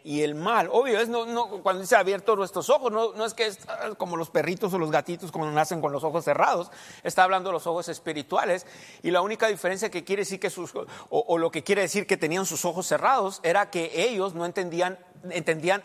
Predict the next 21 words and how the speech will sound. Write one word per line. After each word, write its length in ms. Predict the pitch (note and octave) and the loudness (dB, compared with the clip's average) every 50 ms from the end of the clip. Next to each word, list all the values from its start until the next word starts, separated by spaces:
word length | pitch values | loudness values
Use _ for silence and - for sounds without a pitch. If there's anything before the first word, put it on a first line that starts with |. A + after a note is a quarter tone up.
| - | -2
el 180 | - E3 D#3 C#3+ | -4 -4 -4 -2
bien 280 | C#3 F3+ A3+ C4 B3+ G3+ | -4 0 2 2 2 4
nada 220 | F#3 F3+ F3+ F3+ | 4 4 4 4
más, 220 | D#3+ D#3 D#3+ - | 2 0 -2 -2
estaban 300 | C#3+ - - D#3+ G3 G3 | 0 2 2 2 2 2
conscientes 500 | - F#3 D#3+ C#3+ - F3 F3 - G3+ E3+ | 0 -2 -2 -2 -4 -6 -2 -2 -4 0
del 180 | C#3+ D3 B2+ A#2+ | 0 -2 -2 0
bien, 400 | A#2 C#3+ G3+ B3 A3+ F3+ G3 G#3 - - - - | -2 2 2 2 2 0 -4 -8 -12 -20 -4 2
pero 140 | - F3+ | 4 4
no 80 | F3+ F#3+ | 4 4
estaban 200 | F#3 G#3 G3+ G3 | 4 4 4 4
conscientes 460 | - F#3 D3+ - F3+ E3 D#3 F#3 D#3+ | 2 -2 -4 -2 -4 -2 -2 -2 0
del 140 | D#3+ F3 E3+ | 2 0 0
mal. 380 | E3 F#3 B3 C#4+ B3 D#3+ B2 - - - _ _ _ _ _ _ _ _ _ - - _ - - - - _ _ _ _ _ _ _ _ _ _ _ _ _ _ _ _ _ _ _ _ _ _ _ _ _ _ _ - | 4 4 4 4 4 0 -4 -10 -14 -20 _ _ _ _ _ _ _ _ _ -20 -20 _ -20 -20 -20 -20 _ _ _ _ _ _ _ _ _ _ _ _ _ _ _ _ _ _ _ _ _ _ _ _ _ _ _ 6
Al 140 | E3+ F3 | 6 8
parecer 420 | - F#3 E3+ E3+ - - A3+ A3+ A3 | 8 6 6 6 2 2 2 2 2
ese 200 | A3 - - G3+ | 2 0 0 -2
fruto 420 | - - - A#3+ C#4 - - G#3 | 0 0 0 0 0 2 2 2
les 180 | G3+ F#3 E3 D3+ | 2 2 4 4
daba 300 | F#3 F#3 F#3+ F#3+ G3 G3 | 6 6 6 6 4 4
esa, 420 | G3 F#3 - G#3+ G3 F#3+ F#3+ - | 2 0 4 4 4 4 4 0